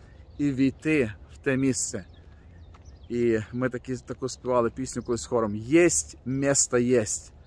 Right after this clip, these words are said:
Христос зовет». І, е, для всіх буде місце. Тому то, е, причина, чому,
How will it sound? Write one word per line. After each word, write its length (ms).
Христос 840
зовет». 640
І, 240
е, 560
для 140
всіх 280
буде 220
місце. 440
Тому 200
то, 280
е, 580
причина, 640
чому, 560